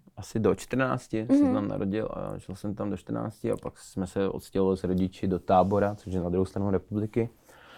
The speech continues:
Speaker 1: A pak jsme se vlastně potkali s Verčetym skrz nějaký MacCon první nebo něco takového. Jsme se nějak potkali, dali jsme si check, jakoby, a pak jsme vlastně zjistili, že jsme oba z Ústí a od té doby to nějak jako jsme spolu letěli, no, a dělali jsme music jak draci.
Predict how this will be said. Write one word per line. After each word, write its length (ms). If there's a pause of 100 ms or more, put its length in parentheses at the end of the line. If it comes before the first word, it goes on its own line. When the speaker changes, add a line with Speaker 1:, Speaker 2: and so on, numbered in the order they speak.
(360)
Speaker 1:
A 40
pak 220
jsme 180
se 200
vlastně 280
potkali 360
s 40
Verčetym 540
skrz 320
nějaký 300
MacCon 680
první 300
nebo 160
něco 200
takového. 340
Jsme 100
se 120
nějak 180
potkali, 400
dali 140
jsme 140
si 160
check, 360
jakoby, 600
a 560 (880)
pak 140
jsme 80
vlastně 200
zjistili, 280
že 60
jsme 140
oba 240
z 120
Ústí 380
a 40
od 160
té 120
doby 160
to 100
nějak 260
jako 400
jsme 500 (580)
spolu 380
letěli, 400
no, 140
a 60
dělali 240
jsme 160
music 460
jak 80
draci. 480